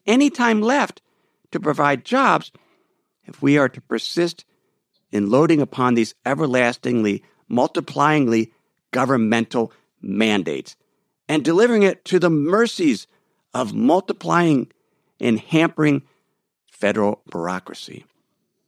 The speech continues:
One senator, the Indiana congressman, declaimed, "Canning factories working women ten hours a day for four fifty a week. Can the canning factories of Indiana and Connecticut,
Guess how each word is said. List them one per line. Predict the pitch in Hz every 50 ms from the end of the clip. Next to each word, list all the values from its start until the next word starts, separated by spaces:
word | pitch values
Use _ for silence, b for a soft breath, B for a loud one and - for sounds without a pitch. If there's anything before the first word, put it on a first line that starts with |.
| _ _ _ _ _ _ _ _ _ _ _ _ _ _ _ _ _ _
One | - 120 143 180 190 180 - -
senator, | - - - 127 117 117 110 107 139 151 156
the | 131 117 - - _ _ _ _ _
Indiana | 143 143 139 139 135 135 127 120
congressman, | - - 123 113 101 104 - - 107 95
declaimed, | 107 - - 104 98 98 95 95 - _ _ _ _ _ _ _ _ _ _ _ _ _ _ _ _ _
"Canning | - - 214 262 302 330 311 233
factories | - - 120 113 110 104 - - 131 127 - -
working | 139 143 180 196 196 - 143 107 85 78 - _ _ _ _ _ _ _ _ _ _ _ _ _
women | 160 196 208 180 151 113 - - _
ten | - - 214 220
hours | 220 214 196 180 170 160 143
a | 156
day | 127 135 139 117 101 87 78 - _ _ _ _ _ _ _ _ _ _
for | - 127
four | - - - 160 165 160
fifty | - - 147 - - 131
a | 113
week. | 104 113 104 76 - - _ _ _ _ _ _ _ _ _ _ _ _ _ _ _ _ _
Can | - 175 175
the | 175 156
canning | - - - 190 208 240 269 269
factories | 202 - 196 185 202 196 - 220 214 - - _ -
of | 233 - - _ _
Indiana | 151 180 202 175 156 131 127 123 127 143 165 175 170 165 _ _ _ _ _ _ _ _
and | - -
Connecticut, | - 101 95 117 139 151 170 165 - 175 156 -